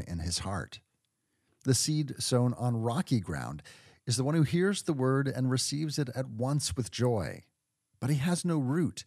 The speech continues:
and lasts only for a time. When some tribulation or persecution comes because of the word, he immediately falls away. The seed sown among the thorns is the one who hears the word, but then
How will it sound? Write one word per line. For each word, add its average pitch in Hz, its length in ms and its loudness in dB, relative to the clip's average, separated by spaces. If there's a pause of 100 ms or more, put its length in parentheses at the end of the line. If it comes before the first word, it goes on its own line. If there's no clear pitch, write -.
(400)
and 104 160 -2
lasts 104 400 -2
only 123 240 4
for 113 200 2
a 104 40 2
time. 104 540 -4 (1000)
When 127 160 0
some 143 240 4
tribulation 127 680 0
or 107 60 2
persecution 117 720 -2
comes 117 460 0
because 139 420 0
of 135 120 2
the 95 80 -2
word, 71 320 -4
he 131 220 -2
immediately 131 600 0
falls 101 440 -2
away. 104 520 -2 (1120)
The 131 100 2
seed 170 340 0
sown 139 300 4
among 131 200 2
the 117 80 2
thorns 120 460 2
is 107 140 -2
the 127 100 0
one 135 200 2
who 135 200 -2
hears 175 480 0
the 147 100 -2
word, 123 380 2
but 120 200 -2
then 170 440 0